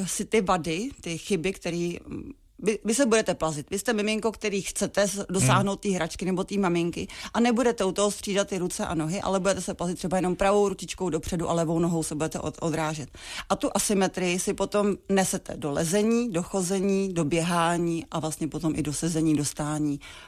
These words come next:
Speaker 1: potom ve škole. A ve škole se to ještě úplně udusá, protože tam jste šest hodin v kuse a bez žádného pohybu.
Speaker 2: Takže před těmi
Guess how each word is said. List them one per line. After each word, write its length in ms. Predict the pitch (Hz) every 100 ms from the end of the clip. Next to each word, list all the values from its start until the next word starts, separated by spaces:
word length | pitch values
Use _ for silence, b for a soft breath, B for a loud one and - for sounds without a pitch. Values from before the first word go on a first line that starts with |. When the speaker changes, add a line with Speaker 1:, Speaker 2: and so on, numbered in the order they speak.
| B B - -
Speaker 1:
potom 160 | 160
ve 100 | 165
škole. 440 | 139 - 156 147 147
A 100 | 170
ve 80 | 170
škole 260 | - 180
se 100 | 170
to 80 | 160 156
ještě 200 | - 170
úplně 320 | 165 185 170
udusá, 460 | 175 175 - 170
protože 320 | 170 156 160 170
tam 140 | 151
jste 180 | - 151
šest 200 | 156 147
hodin 240 | 151 147
v 40 | -
kuse 420 | 151 - 151 147
a 140 | 139 135 -
bez 160 | 147 143
žádného 460 | 143 139 139 147
pohybu. 360 | - 131 135 135 - -
Speaker 2:
Takže 200 | 90 95
před 220 | - -
těmi 360 | 107 107 104